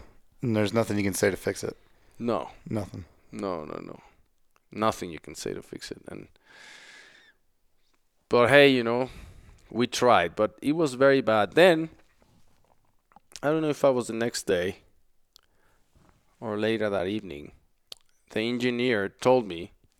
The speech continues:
Speaker 2: "I don't even know how you made that first lap. According to my data, it is physically not possible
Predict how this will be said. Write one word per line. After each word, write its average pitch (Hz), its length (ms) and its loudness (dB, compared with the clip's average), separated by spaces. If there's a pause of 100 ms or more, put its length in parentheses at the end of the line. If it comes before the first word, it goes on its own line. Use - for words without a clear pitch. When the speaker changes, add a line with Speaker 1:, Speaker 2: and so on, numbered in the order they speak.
Speaker 2:
"I 120 120 6
don't 165 180 4
even 139 180 0
know 131 120 0
how 127 120 0
you 123 160 0
made 120 300 0
that 113 180 0
first - 340 -2
lap. 123 320 -2 (460)
According 143 480 2
to - 100 -4
my 110 240 0
data, 92 580 0 (560)
it 113 100 -2
is - 160 -2
physically 151 480 -2
not 120 320 -4
possible 107 540 -2